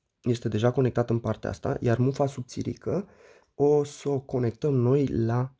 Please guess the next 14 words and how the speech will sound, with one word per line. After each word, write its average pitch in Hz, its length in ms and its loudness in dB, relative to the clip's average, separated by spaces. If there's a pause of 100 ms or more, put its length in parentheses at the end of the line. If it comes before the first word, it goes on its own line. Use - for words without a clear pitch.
(100)
pinul 117 440 0
zero. 101 600 2 (2750)
Atenție, 135 480 2
când 135 200 2
conectați 135 400 4
aceste 131 280 -2
mufe, 123 460 2
pinul 143 320 0
galben 107 460 -2
trebuie 135 240 0
să 120 120 -2
fie 139 180 0
întotdeauna 127 520 2
la, 117 260 2